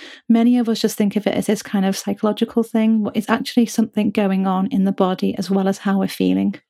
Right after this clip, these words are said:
So it does happen. Um, I position it as happening in three stages. Um, the first stage of which I would call our coping stage, where we might feel, like, wired.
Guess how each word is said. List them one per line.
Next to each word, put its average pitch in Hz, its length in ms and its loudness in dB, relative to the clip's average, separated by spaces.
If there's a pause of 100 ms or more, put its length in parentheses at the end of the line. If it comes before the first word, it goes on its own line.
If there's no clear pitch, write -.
(280)
So - 160 2
it 226 240 2
does 269 240 2
happen. 202 540 0 (100)
Um, 185 320 0
I 233 140 4
position 220 400 0
it 180 60 -2
as 190 100 -6
happening 190 380 0
in 185 100 0
three 190 240 0
stages. 190 720 0 (460)
Um, 190 320 2
the 208 100 0
first 226 340 2
stage 202 340 2
of 196 140 -2
which - 220 0
I 202 100 2
would 196 140 -2
call 202 240 2
our 180 140 0
coping 208 500 0
stage, 233 560 -2
where 202 120 4
we 202 100 2
might 190 240 -2
feel, 196 400 0
like, 185 500 -10
wired. 208 500 2